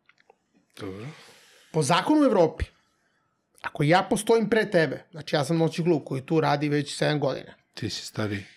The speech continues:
Speaker 2: I ti dolaziš da zidaš zgradu. Ti si odgovoran za izolaciju zidova, prozora i svega,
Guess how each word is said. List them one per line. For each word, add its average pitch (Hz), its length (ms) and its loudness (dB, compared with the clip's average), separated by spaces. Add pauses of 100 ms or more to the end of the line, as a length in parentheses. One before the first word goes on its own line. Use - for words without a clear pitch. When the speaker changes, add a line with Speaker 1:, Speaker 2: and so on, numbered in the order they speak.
(360)
Speaker 2:
I - 80 -20
ti - 180 -6
dolaziš 185 420 0
da 175 120 2
zidaš 180 260 2
zgradu. 156 340 2 (680)
Ti 262 240 4
si - 200 -2
odgovoran 143 480 2
za 139 80 0
izolaciju 143 600 2
zidova, 151 400 2
prozora 143 600 0
i 131 60 -4
svega, 165 440 -2